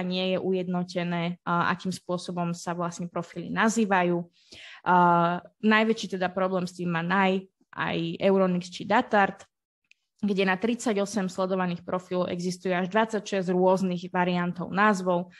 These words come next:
obdobne pri Euronixe, Datarte alebo Alze. A niektorí možno neviete, e, u niektorých značiek sme to aj videli, že do firemných profilov môžete dostať aj vlastný obsah, ktorý je aktuálne pre vás dôležitý.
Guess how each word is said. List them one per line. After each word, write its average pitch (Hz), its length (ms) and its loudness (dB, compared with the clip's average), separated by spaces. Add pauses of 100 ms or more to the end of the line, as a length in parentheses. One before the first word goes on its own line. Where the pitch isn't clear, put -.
(240)
obdobne 196 480 2
pri 175 240 -4
Euronixe, 180 720 0
Datarte 175 640 -2
alebo 165 400 -2
Alze. 175 560 2 (1800)
A 185 560 6
niektorí 269 400 4
možno 220 320 2
neviete, 208 720 0
e, - 80 -8
u 190 240 2
niektorých 202 400 -2
značiek 190 400 -2
sme 185 240 -2
to - 80 -10
aj - 160 -4
videli, 202 560 4
že 180 160 -4
do 175 160 -2
firemných 254 480 2
profilov 202 480 2
môžete 190 480 -2
dostať 180 400 -6
aj 170 160 -2
vlastný 190 480 2
obsah, 180 400 -4 (160)
ktorý 180 320 2
je - 80 -4
aktuálne 180 640 0
pre 185 160 -2
vás 180 240 -4
dôležitý. 180 720 0